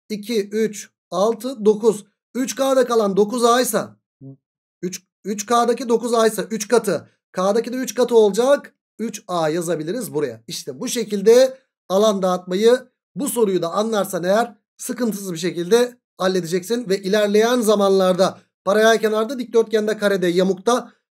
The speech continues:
e, hatta böyle çemberde, memberde her yerde karşına çıkacak bir özellikten bahsettik arkadaşlar gördüğünüz üzere. Evet, şimdi alan, şu alanı vermiş bize kırk diye. O zaman dört A eşittir kırk ise A'yı böylelikle on olarak buluruz.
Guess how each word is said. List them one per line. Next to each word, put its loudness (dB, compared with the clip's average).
e, 0
hatta 0
böyle 0
çemberde, 0
memberde -4
her -2
yerde 0
karşına -6
çıkacak -6
bir -6
özellikten -8
bahsettik -8
arkadaşlar -10
gördüğünüz -6
üzere. -10
Evet, 6
şimdi 0
alan, 0
şu -6
alanı 0
vermiş 0
bize -2
kırk -12
diye. -4
O -4
zaman -2
dört 2
A 2
eşittir -2
kırk -4
ise -2
A'yı 0
böylelikle 4
on -4
olarak 0
buluruz. -6